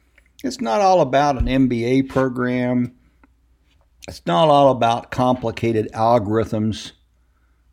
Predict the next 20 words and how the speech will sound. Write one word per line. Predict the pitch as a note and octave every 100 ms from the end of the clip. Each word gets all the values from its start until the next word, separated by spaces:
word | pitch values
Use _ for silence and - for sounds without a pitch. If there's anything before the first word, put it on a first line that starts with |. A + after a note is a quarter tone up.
| -
It's | B2 -
about | G#2+ G2 G#2 G#2+ - -
common | - G#2+ G2 F2+
sense. | E2+ - F#2 - - - _ _ _ _ _ _ _ _ _ _ _ _ _ - -
One | D3 F3+
time | F#3 E3+ C#3+
I | C3
was | C3 B2 A2+
engaged | A2 A2 B2+ C3 - F#2
by, | G#2+ G2+ F2 _ _ - - _
uh, | G#2+ A2 -
P | - D3 C3
G | C#3+ B2
and | A#2
E, | A#2+ A#2 C3+ - _ _ _ _ _ _ _ _ _ _ _ _
and | - A2 A2 A2 G#2 G#2+
we | G#2+
were | A2
talking | - E3+ F3 D3
about | B2+ A#2+ B2 A#2+ -